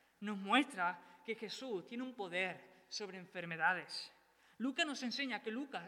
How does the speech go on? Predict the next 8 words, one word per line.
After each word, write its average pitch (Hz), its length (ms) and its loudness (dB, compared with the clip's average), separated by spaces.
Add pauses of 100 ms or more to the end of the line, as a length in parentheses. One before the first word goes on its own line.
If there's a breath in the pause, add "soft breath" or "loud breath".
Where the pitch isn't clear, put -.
(140)
que 202 180 0
Jesús 240 380 -8
tiene 254 180 -2
un 269 120 -2
poder 196 540 4 (360 loud breath)
sobre 247 400 4
espíritus 196 640 -2
inmundos. 180 600 -8